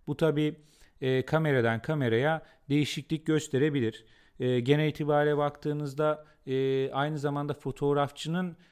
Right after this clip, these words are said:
e, fotoğraf keyfiyle de alakalı da bir konu bu. Siz renkli fotoğrafları seviyor olabilirsiniz.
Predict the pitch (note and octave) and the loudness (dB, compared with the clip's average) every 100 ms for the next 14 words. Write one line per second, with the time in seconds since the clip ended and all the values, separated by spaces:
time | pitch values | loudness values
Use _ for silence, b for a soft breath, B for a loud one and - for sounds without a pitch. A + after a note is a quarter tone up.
0 | b B2+ B2 B2 B2 A#2+ - B2+ D3 C#3+ | b -6 -4 -4 -4 -6 -6 -2 0 2
1 | E3 - - - - C3+ B2+ - F3 D3+ | 0 -2 -18 -20 -8 -2 -2 -2 -2 -2
2 | D#3 C#3 C#3 C3+ D#3+ D#3+ A#2 G#2 G#2+ G2 | 0 0 2 0 -2 -2 -2 -4 -4 -6
3 | F#2+ D3+ E3+ b b - C#3+ C3+ C#3+ - | -4 -6 -10 b b -12 -4 -2 -2 -4
4 | E3 D3 D#3 D3 D3+ D#3 - C3+ A2+ G2 | -8 -2 0 0 -2 -8 -4 -4 -2 -2
5 | F#2+ F#2+ G2 F#2 A2 C3+ | -2 -4 -6 -8 -10 -10